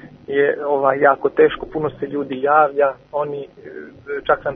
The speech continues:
se javljaju i oni koji, eto, samo se jave jednom godišnjem, baš u ovom periodu, i onda nekako žao vam bude da, da, da baš njih vratite, a jave se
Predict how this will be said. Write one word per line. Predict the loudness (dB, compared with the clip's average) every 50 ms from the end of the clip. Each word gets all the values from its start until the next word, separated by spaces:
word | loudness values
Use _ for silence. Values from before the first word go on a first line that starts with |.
| -8 -6
se | -4 2
javljaju | 4 4 2 2 0 -4
i | -4
oni | -4 -4 -4 -8 -6
koji, | -2 0 2 2
eto, | 2 0 -4 -16 -8 -6
samo | -6 -6 -6 -8 -8 -6
se | 0
jave | 4 4 4 4 4 2
jednom | 0 0 -2 -2
godišnjem, | 2 2 2 2 0 -10 -10 -12 -10 -2
baš | -2 -2 -2 0 4
u | 4
ovom | 6 6 4 2 -2 2
periodu, | 4 4 4 4 2 -2 -2 -2 -8 -16 -16 -20 -20 -20 -20 -14 -6
i | -4
onda | 0 2 2 4
nekako | 4 2 0 0 0 2 2 2 2 0 -4 -8 -2 4
žao | 6 6 6 6 4
vam | 2 -2 -4
bude | -2 -4 -4 0 0 0 0 0 -4 -20 -20 _ _ _ _ _ 2
da, | 2 2 2 2 -2 0
da, | 2 2 2 2 -2 -4
da | -2 -2 2
baš | 4 2 2 2 -6 -14 -14
njih | -16 -16 -12 -2 2
vratite, | 4 6 6 6 4 2 -2 -10 -10 -6 0 2 4 4 4 4
a | 4 2 2 0 -2 -6 -10 -10 -10 -6 0
jave | 2 4 4 4 2 -2
se | -6 -8 -14